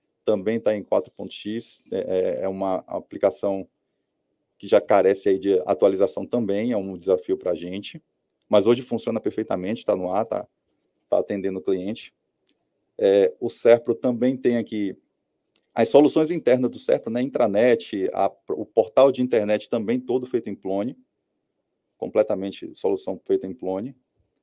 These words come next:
Esse aqui é o portal do Ser-, o novo portal das cidades, né, o Cidades Gov B R, que foi baseado no, no,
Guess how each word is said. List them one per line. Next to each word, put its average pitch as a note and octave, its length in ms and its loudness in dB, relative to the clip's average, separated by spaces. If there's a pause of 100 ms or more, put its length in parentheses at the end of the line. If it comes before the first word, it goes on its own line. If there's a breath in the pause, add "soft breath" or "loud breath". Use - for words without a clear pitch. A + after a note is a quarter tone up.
(1500)
Esse - 200 -8
aqui - 160 -2
é - 20 0
o - 20 -2
portal F2 400 -4
do F#2+ 80 -6
Ser-, - 300 -6
o G2+ 460 -2
novo A#2 260 2
portal G2 340 0
das F#2 140 -2
cidades, G2 400 -2
né, G2+ 80 -8
o G#2 40 -6
Cidades G2 340 -2
Gov G2 200 0
B F#2 120 -4
R, G#2 240 0
que G#2 160 -4
foi A2 160 0
baseado G#2+ 680 4
no, F2+ 340 -6
no, F2 440 -10